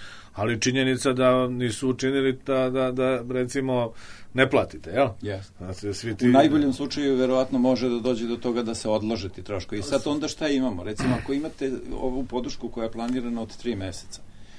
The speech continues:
Speaker 2: onda vam posle ta tri meseca odjednom grunu svi mogući troškovi koje niko neće moći da izdrži. To je ono što je problem. Dakle, sada mora do-, doći do stepenastog, dobro raspoređenog i promišljenog plana u kome, e,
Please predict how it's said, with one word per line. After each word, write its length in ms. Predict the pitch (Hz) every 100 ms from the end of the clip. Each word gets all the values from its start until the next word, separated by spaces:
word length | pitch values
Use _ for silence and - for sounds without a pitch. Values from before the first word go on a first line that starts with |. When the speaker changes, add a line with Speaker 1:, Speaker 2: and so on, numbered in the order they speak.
| - -
Speaker 2:
onda 200 | 107 123
vam 140 | 135
posle 280 | 127 123 120
ta 140 | 135 135
tri 180 | 139
meseca 500 | 135 147 - - 120 - -
odjednom 680 | 123 117 110 151 175 175 131
grunu 360 | 110 139 143 117
svi 180 | - 131
mogući 460 | 123 123 107 -
troškovi 420 | 107 113 - 123
koje 200 | 117 131
niko 320 | 127 156 - 95
neće 260 | 90 -
moći 260 | 87 82 -
da 120 | 90
izdrži. 340 | - - - - - -
To 100 | -
je 80 | 143
ono 180 | 143 131
što 180 | - 117
je 60 |
problem. 340 | 107 104 95 87 - - -
Dakle, 280 | 113 - 110
sada 300 | 123 135 127
mora 280 | 127 135 131
do-, 360 | 120 117 - 110
doći 340 | 110 123 -
do 140 | 123 107
stepenastog, 840 | - 147 - 123 101 - 107 101
dobro 400 | 95 120 131 127
raspoređenog 800 | 110 - 107 117 110 110 110 101
i 60 |
promišljenog 760 | 90 104 110 123 - 98 95 -
plana 400 | 110 98 104 131 - - - - - - - - -
u 100 | 113
kome, 320 | - 110
e, 80 | 113